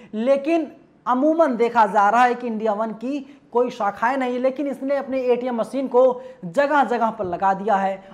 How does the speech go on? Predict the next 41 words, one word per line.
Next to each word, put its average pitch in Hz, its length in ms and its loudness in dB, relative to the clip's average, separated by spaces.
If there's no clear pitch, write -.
और 226 220 2
उसी 240 260 -4
के 302 120 -4
जरिए 233 720 0
इंडिया 285 360 0
वन 262 120 0
कमाई 185 340 -2
कर 180 180 -2
रहा 160 220 -4
है। 151 240 -8
दरअसल 302 460 4
क्या 302 200 4
हुआ 247 280 8
कि 240 160 -2
अमेठी 240 520 2
कस्बे 240 420 2
के 285 200 0
मुंशीगंज 240 680 0
रोड 233 240 6
पर 254 420 2
सब्जी 277 300 2
मंडी 247 340 2
के 285 160 0
पास 277 560 2
इंडिया 262 340 4
वन 220 160 4
का 208 100 2
एटीएम 220 380 2
है, 240 280 0
जहां 240 360 2
दीपावली 254 560 6
की 269 200 -6
शाम 247 380 4
कई 254 240 2
लोग 240 280 6
एटीएम 233 380 2
में 240 140 0
पैसा 233 340 2
निकालने 220 480 2
गए 226 200 2
तो 254 400 4